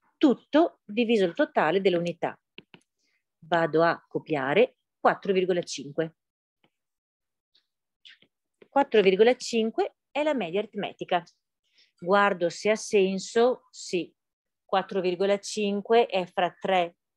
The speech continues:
e sette, un po' più basso di cinque, perché d'altronde le unità che hanno risposto con un valore piccolo tre sono di più, quindi abbassano la media. Quindi quattro virgola cinque potrebbe essere corretto.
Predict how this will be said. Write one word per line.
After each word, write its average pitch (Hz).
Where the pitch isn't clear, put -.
e 185
sette, 185
un 233
po' 233
più 233
basso 208
di 180
cinque, 196
perché 202
d'altronde 196
le 190
unità 196
che 196
hanno 175
risposto 185
con 175
un 175
valore 175
piccolo 185
tre 175
sono 190
di 175
più, 165
quindi 196
abbassano 175
la 165
media. 151
Quindi 262
quattro 202
virgola 208
cinque 214
potrebbe 196
essere 156
corretto. 156